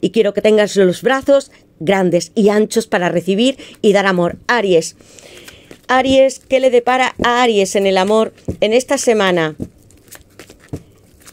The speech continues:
de abril y próximos tres meses, Aries? ¿Qué le depara a Aries en el amor en esta semana de abril? Y voy a extender la baraja y voy a colocar Cáncer en esta carta. El uno sin el otro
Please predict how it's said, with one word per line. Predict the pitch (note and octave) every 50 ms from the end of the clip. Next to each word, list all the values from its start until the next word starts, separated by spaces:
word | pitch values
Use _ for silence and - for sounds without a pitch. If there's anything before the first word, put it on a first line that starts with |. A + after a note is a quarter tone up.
| _ _ _ - -
de | - - G#3+
abril | G#3 G#3 G#3+ B3 D4+ D#4+ E4 D#4+ D4+ - -
y | - A3
próximos | - A#3+ C4+ C4+ - - - C#4 C4+ C4+ C4 -
tres | - - B3 B3+ C4 -
meses, | A#3+ A#3+ A#3+ B3 A#3+ - B3+ B3 B3 - -
Aries? | - A3 A3 G#3+ A3+ A#3 A#3 A3+ A3+ - - _
¿Qué | - B3+
le | B3 B3+
depara | A#3 A#3+ A#3+ C4 C4 C4 C4 - - -
a | A3 A#3 A#3 A#3
Aries | A#3+ G#3+ G3 F3+ F3 - -
en | F#3+ F#3+
el | F#3+ F#3+
amor | F#3 F#3 G3+ A3+ A#3 A#3 A3+ A3+ - - - - -
en | G3 G#3 A3+
esta | B3 - - C#4+
semana | B3+ - - A3+ G#3+ G#3 G3 F#3+ F3+
de | D#3+ E3+
abril? | F3 F3 A3 C4+ C#4+ C#4 - -
Y | - F#3+
voy | E3+ F3+ F#3+ F#3
a | G3
extender | F#3 - F#3 F3 E3+ F#3
la | F3+ F3+ E3
baraja | E3 F3+ G3+ A#3 A#3+ - - B3 A#3+ - - - - - - - - - -
y | G#3 G3
voy | G3+ A3 G3+
a | G3+
colocar | - - F#3+ F#3 F#3 - B3+ B3 B3 A#3+ - -
Cáncer | A#3 A3 A3 A3+ A3 - A#3+ A#3 A3+ - -
en | G3 G#3 G3
esta | G#3 G3+ - - F#3+
carta. | - G#3 G3+ G3 F3+ - - F#3 F3+ - - - - - - - -
El | A3+ B3 C#4
uno | D4+ E4 E4+ D#4+
sin | - C#4 A#3+ B3+
el | B3+ C4+
otro | D4+ D#4+ - E4 E4 D#4